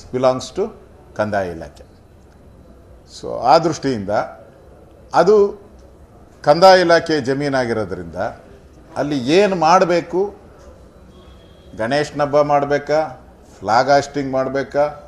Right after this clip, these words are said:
ಅಥವಾ prayer ಮಾಡ್ಬೇಕಾ, ಅಥವಾ ನಮಾಜ್ ಮಾಡ್ಬೇಕಾ, ಇವೆಲ್ಲನೂ ಕೂಡ Kandai ಇಲಾಖೆ ತೀರ್ಮಾನ ಮಾಡುತ್ತೆ.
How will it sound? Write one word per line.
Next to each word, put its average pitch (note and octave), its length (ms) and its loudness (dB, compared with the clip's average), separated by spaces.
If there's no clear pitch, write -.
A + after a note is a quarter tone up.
ಅಥವಾ C3 280 -2
prayer D3 640 4
ಮಾಡ್ಬೇಕಾ, D3+ 580 0
ಅಥವಾ C3 260 -6
ನಮಾಜ್ C#3 520 0
ಮಾಡ್ಬೇಕಾ, C#3+ 840 -2
ಇವೆಲ್ಲನೂ D3 500 0
ಕೂಡ D3 240 -4
Kandai E3 440 4
ಇಲಾಖೆ A#2+ 580 -4
ತೀರ್ಮಾನ C#3 400 0
ಮಾಡುತ್ತೆ. F#2 420 -8